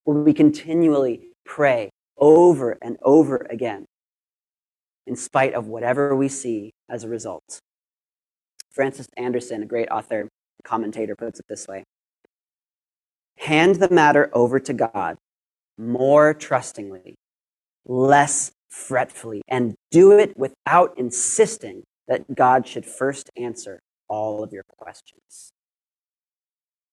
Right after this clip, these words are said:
Maybe you're here this morning and you're holding back from trusting God because you're wanting him to first answer some questions, fulfill some prerequisites. By doing this, we need to see that we're actually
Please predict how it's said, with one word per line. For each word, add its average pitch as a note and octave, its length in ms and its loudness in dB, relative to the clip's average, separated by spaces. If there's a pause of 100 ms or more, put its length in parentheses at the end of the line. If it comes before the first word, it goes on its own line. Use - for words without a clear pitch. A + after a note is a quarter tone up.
(380)
Maybe D3 260 4
you're G#3+ 120 6
here D3+ 240 2
this B2+ 220 -8
morning B2 280 -2
and A2+ 140 -4
you're A2 100 -10
holding C3 440 0
back G#2+ 340 -6
from - 300 -20
trusting C#3 560 -6
God G2+ 260 -12 (140)
because A2 240 -14
you're A2+ 100 -8
wanting A#2+ 320 -4
him D3+ 200 -6
to C#3 80 -20
first B2 360 -10 (100)
answer A2+ 280 -18
some - 160 -20
questions, - 720 -20 (1080)
fulfill D#3 340 2
some C#3+ 300 -4
prerequisites. - 1040 -12 (1500)
By C3 140 0
doing C3+ 480 4
this, F#2+ 320 -12
we B2 120 -6
need C#3+ 200 0
to D3 60 -10
see C3+ 220 -12
that - 200 -12
we're C#3 180 0
actually A2 520 -8